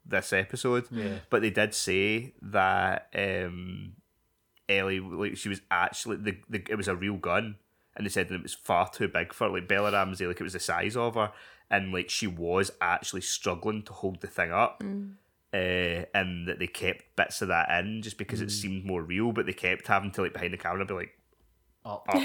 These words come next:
Speaker 2: Yeah,
Speaker 1: up."
Speaker 2: I
Speaker 1: And she's like, "Fu-," and she said that the next day, like, her arms were fucking killing her.
Speaker 3: Mm, can imagine. Yeah, so it's interesting. So, you know, she's obviously out hunting for food, which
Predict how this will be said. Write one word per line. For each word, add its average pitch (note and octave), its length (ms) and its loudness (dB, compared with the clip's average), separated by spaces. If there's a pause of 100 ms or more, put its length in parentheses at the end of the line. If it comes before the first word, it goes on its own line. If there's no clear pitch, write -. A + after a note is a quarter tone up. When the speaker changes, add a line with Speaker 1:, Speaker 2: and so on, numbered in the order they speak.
(220)
Speaker 2:
Yeah, F4 80 0
Speaker 1:
up." - 220 2
Speaker 2:
I - 20 4
Speaker 1:
And G4+ 100 2
she's - 160 -2
like, - 140 -6
"Fu-," - 220 -4
and A2+ 180 0
she - 100 -2
said F#2+ 280 2
that A2 100 0
the F2+ 80 -6
next - 240 -2
day, F2 140 0
like, A2 160 0
her E2+ 100 -2
arms F2 300 -4
were F#2 80 -10
fucking - 340 -12
killing F#2+ 260 -2
her. A#2 60 0
Speaker 3:
Mm, G#3+ 320 -10
can - 120 -10
imagine. G3+ 380 -6 (340)
Yeah, C#4 120 10
so C#4 100 2
it's B3+ 100 4
interesting. C#4 500 6
So, A3+ 500 10 (880)
you A#3+ 140 10
know, A3 180 10
she's G#3+ 580 4
obviously G#3 320 4
out G3 180 6 (120)
hunting G3 800 4 (200)
for G3+ 220 4
food, C4+ 380 10
which - 220 8